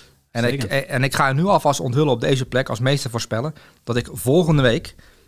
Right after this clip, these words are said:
Speaker 1: in deel drie van, eh, deze, deze, deze onovertroffen podcast, dat ik dan weer hetzelfde zal aan hebben. Want volgende week,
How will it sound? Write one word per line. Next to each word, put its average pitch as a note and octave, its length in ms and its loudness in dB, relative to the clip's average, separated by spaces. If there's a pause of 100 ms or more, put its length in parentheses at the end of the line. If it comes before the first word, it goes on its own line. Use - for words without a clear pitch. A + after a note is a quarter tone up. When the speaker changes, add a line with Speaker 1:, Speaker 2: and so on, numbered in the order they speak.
(380)
Speaker 1:
in G#2+ 260 -2
deel A2+ 220 2
drie C3+ 240 0
van, G#2+ 260 -2
eh, G2+ 260 -4
deze, G#2+ 460 -2
deze, G2+ 560 -8 (380)
deze G2+ 540 -12
onovertroffen A2 600 -4
podcast, - 460 -12 (480)
dat A2+ 120 -4
ik G2+ 60 -4
dan A2+ 160 0
weer C#3 160 2
hetzelfde B2 360 -2
zal G#2 120 -4
aan F#2+ 180 -6
hebben. F2 220 -10 (280)
Want A#2 320 -2
volgende C3 380 0
week, B2 320 0